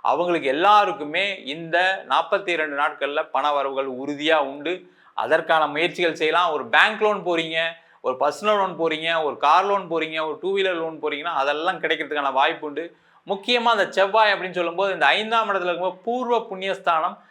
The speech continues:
முக்கியமா பூர்வீக ஸ்தானத்தை அந்த செவ்வாய் பகவான் பயணிக்கும் போது என்னன்னா, பூர்வீக சொத்து சம்பந்தமான பிரச்சனைகள் கண்டிப்பா குறையும். அது சம்பந்தமான விஷயங்கள் ஏதாவது ஈடுபட்டிருக்கீங்க அப்படின்னா, அதெல்லாம் வர்றதுக்கான வாய்ப்புகள் உண்டு. சொத்து விற்பனை, சொத்து வாங்குவதற்கான முக்கிய காரகிரகம் இந்த செவ்வாய் தான்.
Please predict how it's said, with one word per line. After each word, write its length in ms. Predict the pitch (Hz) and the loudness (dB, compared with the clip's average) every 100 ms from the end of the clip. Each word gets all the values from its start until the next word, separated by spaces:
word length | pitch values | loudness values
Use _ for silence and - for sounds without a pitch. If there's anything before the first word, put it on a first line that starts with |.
| _ _ | _ _
முக்கியமா 640 | 170 165 - 220 220 226 233 | -14 -10 -2 2 2 0 0
பூர்வீக 440 | 247 254 240 220 | -2 0 2 2
ஸ்தானத்தை 440 | 208 185 175 160 | 4 4 4 4
அந்த 260 | 165 147 143 | 2 2 -2
செவ்வாய் 320 | 143 160 196 180 | 0 2 2 2
பகவான் 280 | 165 156 | 0 0
பயணிக்கும் 400 | 143 165 180 156 | 2 0 -2 -6
போது 180 | 165 170 | -4 -2
என்னன்னா, 320 | 156 156 180 - | -2 -2 -4 -4
பூர்வீக 380 | 240 226 220 | -6 -2 0
சொத்து 300 | 196 190 208 | 0 -2 -4
சம்பந்தமான 520 | 214 185 170 156 143 143 | -4 -2 0 0 0 -2
பிரச்சனைகள் 500 | 143 170 160 - 147 | -4 -4 -4 -2 -4
கண்டிப்பா 320 | 170 190 180 | -4 -2 -2
குறையும். 420 | - 151 160 185 _ _ _ - - | 0 -2 -2 -6 _ _ _ -14 0
அது 220 | 139 196 | 2 4
சம்பந்தமான 560 | 196 208 214 214 208 190 | 4 2 2 4 4 4
விஷயங்கள் 440 | 175 202 196 165 | 0 -2 2 4
ஏதாவது 240 | 170 175 | 4 4
ஈடுபட்டிருக்கீங்க 560 | 180 185 170 151 160 165 | 2 0 -2 -4 -4 -2
அப்படின்னா, 280 | 135 180 160 | 0 2 2
அதெல்லாம் 320 | 147 165 175 | 2 2 2
வர்றதுக்கான 480 | 147 160 160 156 143 | 2 0 0 0 2
வாய்ப்புகள் 440 | 127 151 165 165 160 | 2 2 0 -2 -2
உண்டு. 380 | 147 170 190 _ _ _ | -4 -8 -12 _ _ _
சொத்து 480 | - 214 220 220 233 | -2 0 0 0 2
விற்பனை, 520 | 208 208 226 165 117 - | 2 2 2 2 -2 -8
சொத்து 440 | - 214 - 240 | -2 -2 0 2
வாங்குவதற்கான 840 | 175 190 220 208 185 160 160 151 | 6 4 4 2 4 2 0 0
முக்கிய 560 | 143 160 - - 254 240 | 0 -6 -12 0 4 6
காரகிரகம் 540 | 233 190 196 185 170 196 | 8 8 6 4 2 2
இந்த 160 | 170 | -2
செவ்வாய் 320 | 143 151 151 147 | 0 2 2 2
தான். 260 | 151 - | -2 -4